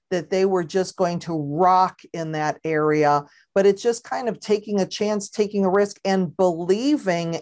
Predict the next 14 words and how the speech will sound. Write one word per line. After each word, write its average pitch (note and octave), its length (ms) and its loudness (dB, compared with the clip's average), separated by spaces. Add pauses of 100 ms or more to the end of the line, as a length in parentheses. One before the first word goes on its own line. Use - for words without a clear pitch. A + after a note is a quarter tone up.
in F3+ 240 0
those E3 320 0 (100)
hourly F3 600 2
employees D#3+ 760 -4 (380)
that F3+ 320 2
sometimes G3+ 800 -2
managers F#3+ 560 -2
don't G3 260 0
give G#3 180 0
the E3 60 -8
time F#3 320 -2
of D3 140 -2
day F#3+ 320 2
to. - 340 -6